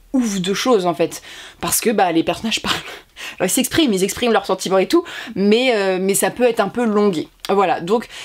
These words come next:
il y a ce côté, euh, on va dire, fan service que j'ai vraiment ressenti à des moments avec des personnages qui arrivaient, euh, des clins d'œil, ça faisait beaucoup, euh, beaucoup, sachant qu'on est seize ans après,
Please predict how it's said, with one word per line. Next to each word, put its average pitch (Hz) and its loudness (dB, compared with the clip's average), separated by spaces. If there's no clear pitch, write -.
il - 2
y - 6
a 214 2
ce 240 0
côté, 269 2
euh, 190 2
on 180 -2
va 196 0
dire, 190 -2
fan 240 0
service 233 0
que 214 -4
j'ai 190 2
vraiment 208 2
ressenti 190 0
à 190 2
des 175 2
moments 185 2
avec 170 0
des 165 0
personnages 180 -2
qui - -6
arrivaient, 180 4
euh, 156 2
des 185 0
clins 190 0
d'œil, 202 -2
ça 196 -2
faisait 190 -2
beaucoup, 180 -2
euh, 170 6
beaucoup, 202 -2
sachant 247 2
qu'on 185 -2
est 170 2
seize 185 0
ans 208 4
après, 254 0